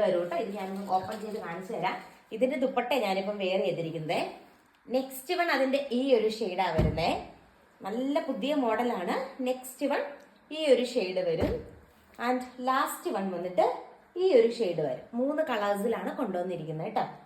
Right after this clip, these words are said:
നല്ല ഭംഗിയുള്ള കളക്ഷൻ ആണ്. ഇത് അടിപൊളിയായിട്ടുള്ള ഏറ്റവും ലേറ്റസ്റ്റ് ഒരു മോഡലാണ് മിറർ വർക്ക് സൽവാർ സെറ്റിന്റെ.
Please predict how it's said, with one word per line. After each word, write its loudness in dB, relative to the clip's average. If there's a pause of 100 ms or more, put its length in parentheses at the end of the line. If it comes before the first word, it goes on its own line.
(260)
നല്ല -2
ഭംഗിയുള്ള 0
കളക്ഷൻ -2
ആണ്. -2 (640)
ഇത് -4
അടിപൊളിയായിട്ടുള്ള 2
ഏറ്റവും 0
ലേറ്റസ്റ്റ് -2
ഒരു -2
മോഡലാണ് 0
മിറർ 2
വർക്ക് 0
സൽവാർ -4
സെറ്റിന്റെ. -2